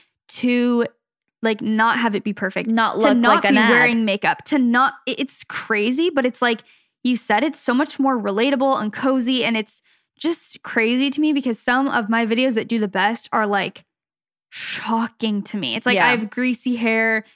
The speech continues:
Speaker 1: zits, and I'm just like, "This is, I do not even think I look good."
Speaker 2: No,
Speaker 1: But
Speaker 2: same.
Speaker 1: somehow, it doesn't even matter because people aren't focused on that. But that's what's cool about TikTok is, like, anyone can literally have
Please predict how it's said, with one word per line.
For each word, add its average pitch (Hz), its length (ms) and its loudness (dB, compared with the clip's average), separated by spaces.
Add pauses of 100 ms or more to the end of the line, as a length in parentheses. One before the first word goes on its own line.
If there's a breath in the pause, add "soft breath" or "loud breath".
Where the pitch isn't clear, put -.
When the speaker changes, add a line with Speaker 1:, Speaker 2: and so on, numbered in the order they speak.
(500 soft breath)
Speaker 1:
zits, 214 480 -2
and 226 140 0
I'm 214 120 0
just 196 140 -10
like, 202 180 -4
"This 202 240 -6
is, 202 380 -8
I 208 180 0
do 208 240 -4
not 190 200 -2
even 208 160 -4
think 214 140 -12
I - 60 -4
look - 180 -8
good." 269 300 0
Speaker 2:
No, 202 140 2
Speaker 1:
But 247 120 0
Speaker 2:
same. - 140 -4
Speaker 1:
somehow, 254 520 2
it 269 140 -2
doesn't 320 180 2
even 208 200 -2
matter 202 320 0
because 202 220 -6
people 220 240 -2
aren't - 180 -4
focused 185 340 -6
on 247 160 0
that. 277 280 -2
But - 160 2 (640 soft breath)
that's 277 180 0
what's 294 200 -4
cool 311 260 0
about - 240 -4
TikTok - 460 -8
is, 214 120 -2
like, 208 280 0 (180)
anyone 233 580 0
can 226 300 -2
literally 202 300 0
have 190 480 -2